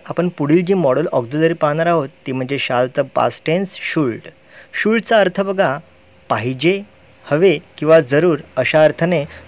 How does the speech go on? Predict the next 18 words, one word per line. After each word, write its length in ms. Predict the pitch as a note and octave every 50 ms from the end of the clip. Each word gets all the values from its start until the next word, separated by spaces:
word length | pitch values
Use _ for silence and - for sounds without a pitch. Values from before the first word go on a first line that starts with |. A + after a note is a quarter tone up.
| - - -
शुल्डचा 520 | E3+ F#3 G3 F3 C#3+ D3 - - - D#3
वाक्यात 460 | C#3+ C3 A#2 A2 - - D3+ D3 - D3
उपयोग 240 | G#2+ A2+ C3 C3 B2+ -
केला 220 | - A#2 A2+ A2+
जातो. 340 | G#2+ A2 G#2+ G#2 - G2+ G2 - - - - - -
त्याचे 200 | B2+ A2+ A2+ B2+
example 400 | A2+ G#2+ - B2+ B2+ C3 D3 C#3+
बघूयात. 400 | C#3+ C#3+ C#3+ C#3 C#3+ D#3 F3+ G#3 G#3 - - - - - - - - - - - -
"I 100 | F3+ F#3
should 420 | F#3+ F3+ - - A3 A#3+ C4 B3+
study", 580 | A#3+ - G3 - - - - D3+ D3 D3+ E3 D3 A2+ - - - - - - - - -
मी 240 | B2+ C#3 D#3+ F3+ F#3+ - - -
अभ्यास 520 | C3 B2 A#2+ A2+ A#2 C3 C#3+ D#3+ D#3+ -
करायला 680 | - - C3 A#2 A#2 A#2 A#2 A2+ A#2+ C3+ D#3 G3 A3+ G3 F3+ - -
हवा. 380 | - - B2+ C#3 C#3+ B2 G#2 - - - - -
"I 100 | A#2+ A#2+
should 460 | B2 B2 - - C#3+ D#3 F#3 A3+ A#3
study." 600 | A3+ A#3+ - - - - - - D3 C3+ B2+ A#2